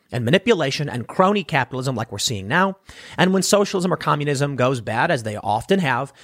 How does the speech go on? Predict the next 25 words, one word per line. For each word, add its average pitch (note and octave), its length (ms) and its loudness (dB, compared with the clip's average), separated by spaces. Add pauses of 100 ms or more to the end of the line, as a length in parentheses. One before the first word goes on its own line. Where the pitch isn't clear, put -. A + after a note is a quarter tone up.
(140)
you F3 220 2
get D#3 400 2 (240)
corrupt C#3 640 0 (200)
party F3 300 2
members E3+ 360 0
and A#2 140 -4
military F3 460 2
leaders C3 460 -2 (800)
seizing F3 600 2
the, E3 80 -4 (100)
the, D3 140 2
the, D3 180 0
the C#3 140 -4
true F#3+ 280 2
value D3 400 2
from C#3+ 200 0
the C3+ 80 -2
people D#3 420 -2
and C#3 200 0
literally F3+ 400 2
getting D3+ 280 0
fat - 400 0
during C#3+ 560 -2
starvation D#3 560 2
periods. G#2 480 -4